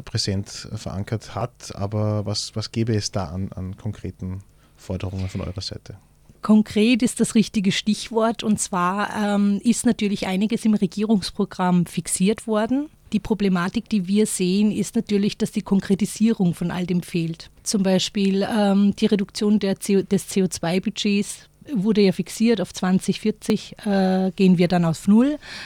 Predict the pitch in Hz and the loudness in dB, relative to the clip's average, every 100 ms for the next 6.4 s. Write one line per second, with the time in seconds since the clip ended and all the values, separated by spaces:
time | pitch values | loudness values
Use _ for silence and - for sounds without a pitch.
0 | - 226 220 220 208 208 - 240 - 220 | -6 0 2 4 4 2 2 2 6 8
1 | 226 233 226 220 214 202 - 185 175 - | 8 4 0 2 2 0 0 2 2 0
2 | - 156 220 - 214 233 - 233 - 247 | -2 -2 -4 -4 0 2 2 0 -2 -4
3 | 254 - - _ 180 185 214 208 220 214 | -6 -8 -20 _ 0 4 6 6 4 4
4 | 226 214 220 220 208 208 180 - 202 185 | 4 2 4 4 4 0 -2 2 2 4
5 | 190 175 165 170 185 196 - 180 185 - | 4 2 2 0 0 0 0 0 -2 0
6 | 202 240 247 | 2 2 2